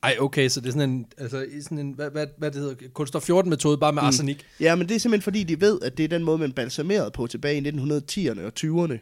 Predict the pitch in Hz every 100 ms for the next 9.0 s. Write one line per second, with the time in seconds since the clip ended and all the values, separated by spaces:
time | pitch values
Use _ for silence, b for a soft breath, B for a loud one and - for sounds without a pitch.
0 | _ - 139 180 190 143 - - - 80
1 | 53 - - 165 160 - - 151 143 165
2 | 151 240 170 117 107 113 113 139 208 170
3 | 117 107 120 117 175 233 - _ _ 165
4 | 170 147 135 151 156 143 160 143 131 117
5 | 123 _ _ _ 151 143 - 131 101 -
6 | 98 196 175 170 135 131 151 156 - _
7 | - 147 143 139 131 127 - _ _ _
8 | 147 160 185 240 208 110 113 131 113